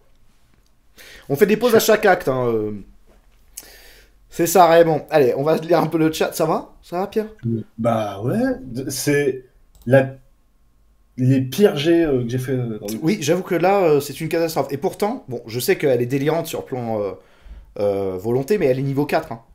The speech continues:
Speaker 1: Elle a un niveau
Speaker 2: Ouais.
Speaker 1: de moins que toi, hein. Je sais que tout est en volonté, mais enfin, faut pas exagérer, quoi.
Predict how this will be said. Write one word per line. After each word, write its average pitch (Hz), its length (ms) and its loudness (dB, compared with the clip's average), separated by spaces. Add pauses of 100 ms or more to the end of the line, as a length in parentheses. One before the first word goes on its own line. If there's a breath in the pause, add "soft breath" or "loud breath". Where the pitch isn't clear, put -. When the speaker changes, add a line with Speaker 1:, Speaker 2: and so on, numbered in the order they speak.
(280)
Speaker 1:
Elle 117 120 -2
a 127 120 -4
un 175 80 -2
niveau 170 140 -2
Speaker 2:
Ouais. 127 80 6
Speaker 1:
de - 60 4
moins 160 120 -2
que 160 60 -10
toi, 135 180 -2
hein. 127 120 -10 (1120)
Je 202 120 -10
sais 208 200 2
que - 80 -16
tout 180 240 -8
est 165 40 2
en 139 80 0
volonté, 147 380 2
mais 113 60 -4
enfin, 117 160 -8
faut 123 100 -8
pas 123 120 -2
exagérer, 131 420 2
quoi. 98 180 -12